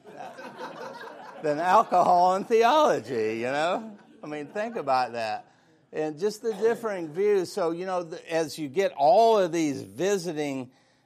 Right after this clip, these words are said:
Jewish sects into Jerusalem for this special occasion,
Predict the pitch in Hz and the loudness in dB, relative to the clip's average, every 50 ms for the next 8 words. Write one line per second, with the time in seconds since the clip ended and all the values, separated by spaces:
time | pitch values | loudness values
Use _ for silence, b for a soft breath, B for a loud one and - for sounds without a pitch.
0 | b _ 131 117 151 180 190 190 180 160 151 - - - 202 196 190 185 175 143 | b _ -8 -2 2 4 4 4 4 2 -2 -4 -6 -2 0 2 2 2 0 -4
1 | - - - - 156 160 180 196 185 - 165 127 104 120 131 139 165 180 180 - | -10 -16 -14 -8 -4 -4 -4 -4 -4 -6 -8 -8 -8 -8 -6 -4 -2 -4 -4 -4
2 | - 160 143 131 - 143 127 123 117 - - _ - 170 175 175 - - 143 127 | -6 -8 -8 -8 -8 -10 -8 -8 -10 -10 -10 _ -4 -4 -2 -4 -6 -10 -8 -8
3 | 120 113 - - 165 175 190 185 170 131 127 117 120 123 117 | -8 -8 -6 -4 -4 -2 -2 -2 -4 -6 -8 -8 -8 -8 -10